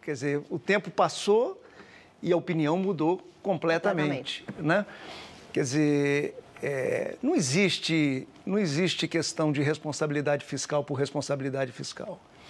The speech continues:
Speaker 1: Lá no Espírito Santo a gente cunhou uma frase boa assim: "Só cuida das pessoas quem cuida das contas".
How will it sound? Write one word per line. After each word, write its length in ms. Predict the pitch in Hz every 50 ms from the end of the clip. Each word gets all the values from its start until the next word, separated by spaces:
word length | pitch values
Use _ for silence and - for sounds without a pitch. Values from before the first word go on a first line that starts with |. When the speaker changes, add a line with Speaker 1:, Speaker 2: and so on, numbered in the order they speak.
| - - - - - - - - - - -
Speaker 1:
Lá 140 | - 160 190
no 60 | 220
Espírito 260 | 202 - - 185 - -
Santo 240 | - 190 202 196
a 40 | 185
gente 180 | 175 175 - -
cunhou 340 | - 175 170 170 170 170 175
uma 140 | 175 165
frase 360 | - - 165 165 170 156 131 151
boa 380 | 131 120 151 156 147 139 135
assim: 400 | 127 - - - 123 117 120 123 - - - - - - - - -
"Só 240 | - - - - 185
cuida 380 | 170 - - 196 226 208 180 165
das 160 | 147 156 -
pessoas 840 | - - 143 123 - - 160 156 147 135 139 139 - - - - - - - -
quem 160 | - 175 170 151
cuida 260 | - 160 156 143 143
das 200 | 131 127 - -
contas". 440 | - - - - - - - -